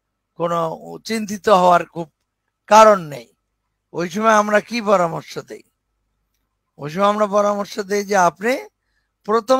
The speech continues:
অংশের দুধ কিছুটা ফেলে দিবেন, দিয়ে আপনি ensure করবেন, নিশ্চিত করবেন যে শেষ অংশের দুধ যেন যথেষ্ট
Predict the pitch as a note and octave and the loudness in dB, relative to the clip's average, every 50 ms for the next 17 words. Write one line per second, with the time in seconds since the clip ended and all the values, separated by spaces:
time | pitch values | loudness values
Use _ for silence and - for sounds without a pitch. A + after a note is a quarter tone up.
0 | C4+ C4 B3+ B3+ G#3 A#3 B3 G#3+ G3 F#3+ A3 A3 F#3 _ - A#3 A#3 G3+ A#3 G3+ | 2 0 0 -2 -2 -4 -4 -4 -6 -8 -10 -10 -10 _ -10 -10 -8 -8 -6 -2
1 | A3+ A3+ - - G3+ A3 A3+ B3+ B3+ G#3+ A3 G3 E3+ C#3+ - - _ _ _ _ | 0 0 0 0 -2 0 2 2 0 0 -2 -4 -4 -6 -8 -12 _ _ _ _
2 | _ _ _ _ _ _ _ _ _ _ _ _ _ _ D3 C#3 F#3 A3 A3+ A3+ | _ _ _ _ _ _ _ _ _ _ _ _ _ _ -14 -6 -2 2 4 4
3 | G#3+ G#3 F#3+ F3+ F3+ G#3 G#3 G3+ G3 G3+ G#3 G#3 - A3+ B3 B3 A3+ G#3 G#3+ A3+ | 4 4 2 0 -6 -12 -10 -10 -10 -10 -10 -8 -2 2 2 2 2 2 -2 -4
4 | F#3+ F3 F3+ F3 F3 F3 A3+ C#4+ _ _ _ _ _ _ _ _ _ _ _ _ | -4 -2 -4 -4 -4 -6 -10 -18 _ _ _ _ _ _ _ _ _ _ _ _
5 | _ _ _ - E3 G3 F#3+ - - - A#3 G#3 G#3 A3+ G#3 G3+ G#3 G3 F3 E3 | _ _ _ -12 -12 -10 -10 -10 -12 -12 -8 -4 -2 -2 -2 -2 -2 -2 -2 -2
6 | E3+ E3 D#3+ F3+ - _ _ _ _ _ _ _ _ _ F3 G3 F3+ - - G#3+ | -4 -4 -4 -8 -14 _ _ _ _ _ _ _ _ _ -6 -6 -6 -2 0 0
7 | G#3+ G#3 - G#3 G#3+ G#3+ A3 G3+ G#3+ G#3+ F3+ E3 F3+ F3+ F3 D#3 D3 F3 F3 F#3+ | 0 0 0 0 0 0 0 -4 -6 -6 -6 -6 -8 -8 -8 -4 -2 -2 0 0
8 | G#3+ A3+ - - - _ _ _ _ _ _ _ _ _ _ _ _ - F3 G3 | -2 -4 -6 -8 -14 _ _ _ _ _ _ _ _ _ _ _ _ -2 0 0
9 | G3+ - G#3+ G3 E3+ - | 2 0 -2 -6 -8 -8